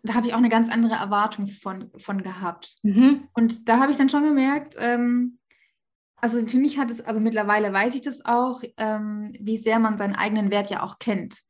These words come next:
Speaker 1: und
Speaker 2: Mhm.
Speaker 1: das, was man da tut. Und ich weiß ja selber auch, ähm, mit Tieren zu kommunizieren, das ist echt, das, also kostet Kraft, kostet Energie. Das ist ja, das ist nichts einfach nur so, ich mach's jetzt einfach mal so, auch wenn's mir
Speaker 2: Mhm.
Speaker 1: Spaß macht, aber das ist,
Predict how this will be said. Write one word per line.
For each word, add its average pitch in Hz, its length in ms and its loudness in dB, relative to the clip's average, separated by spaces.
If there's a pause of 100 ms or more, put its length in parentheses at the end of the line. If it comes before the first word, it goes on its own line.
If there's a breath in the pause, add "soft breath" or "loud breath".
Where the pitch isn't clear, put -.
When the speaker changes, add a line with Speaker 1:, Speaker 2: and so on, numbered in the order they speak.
(240)
Speaker 1:
und 220 120 0
Speaker 2:
Mhm. 214 40 6
Speaker 1:
das, 226 160 4
was - 140 -6
man 208 160 -2
da 190 80 -4
tut. 208 420 -2
Und 202 320 -2
ich - 100 -20
weiß 208 200 -2
ja 202 100 -2
selber 220 480 2
auch, 240 220 0 (180)
ähm, 208 600 -8
mit 202 140 -8
Tieren 320 260 0
zu 247 100 -6
kommunizieren, 220 920 0 (640 loud breath)
das 226 140 0
ist - 240 -8 (180)
echt, 240 400 0
das, - 280 -6
also 180 380 -4
kostet 220 440 -6
Kraft, 302 360 4
kostet 233 380 -6
Energie. 226 600 0
Das 190 100 -8
ist 202 140 -8
ja, 220 100 -2
das 220 280 -6
ist 233 180 -4
nichts 311 360 0
einfach 226 320 0
nur 233 380 4
so, 220 300 0
ich 226 120 -10
mach's - 340 -2
jetzt - 260 -14
einfach 311 240 0
mal 285 200 0
so, 269 300 -8
auch 214 220 -6
wenn's 220 140 -6
mir 269 140 8
Speaker 2:
Mhm. 294 220 6
Speaker 1:
Spaß 226 320 -14
macht, 226 320 -6
aber 226 160 -2
das 226 140 -4
ist, - 240 -12